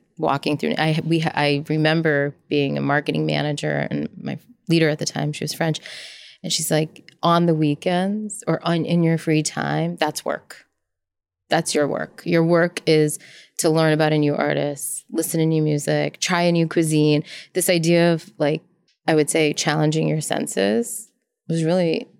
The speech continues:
integral to how they raised sort of marketers in the company. And it's something I took with me in other places and spaces. And I think just thinking about your work outside of your work, because when you're a marketer, you're kind of a,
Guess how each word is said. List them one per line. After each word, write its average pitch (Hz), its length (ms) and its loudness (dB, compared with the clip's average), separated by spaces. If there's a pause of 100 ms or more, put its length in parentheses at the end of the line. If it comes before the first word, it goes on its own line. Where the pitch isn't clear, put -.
(100)
integral 165 380 0
to 151 140 -10
how 147 520 0
they 143 120 2
raised 143 440 -4 (300)
sort 143 220 -10
of 143 220 -14
marketers 143 540 -4
in - 100 -6
the 151 60 -2
company. 151 500 -2
And 156 220 0
it's - 160 -6
something 160 280 -4
I 151 80 -4
took - 340 -6
with 151 260 -2
me 147 320 0 (760)
in 160 140 4
other 143 320 4
places 143 440 2
and 139 100 0
spaces. 180 640 2
And 147 400 2
I - 120 -2
think 160 180 -2 (220)
just - 400 -4 (360)
thinking 180 340 2
about 151 280 2
your 147 120 0
work 139 360 0 (120)
outside - 300 -4
of - 100 -4
your - 120 -2
work, - 200 -6
because 165 300 -6
when 175 160 0
you're 208 200 0 (380)
a 160 60 -4
marketer, 160 560 0
you're - 100 -6
kind 349 300 -6
of 160 80 -2
a, - 40 -20